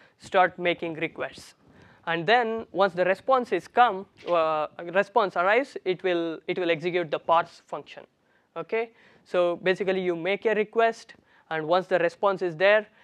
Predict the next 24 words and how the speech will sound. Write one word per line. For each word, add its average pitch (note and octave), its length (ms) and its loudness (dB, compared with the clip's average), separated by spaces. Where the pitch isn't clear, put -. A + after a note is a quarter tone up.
it E3 100 -10
will E3 160 -4
go F3 180 2
and D#3+ 120 -2
execute, E3 480 -4
uh, D3 440 -6
uh, E3 100 -10
execute E3 400 -2
the D3 100 -4
parse F3 360 4
function, A3+ 600 -6
and E3+ 100 -4
you D#3+ 80 -6
have G#3 240 2
the G#3 80 2
response F3+ 460 -2
there, E3+ 340 0
and D#3+ 120 -6
you D3+ 80 -6
can D3+ 200 -6
do D#3+ 100 -6
whatever D3+ 440 -6
you D3+ 80 -10
want. D#3+ 420 -4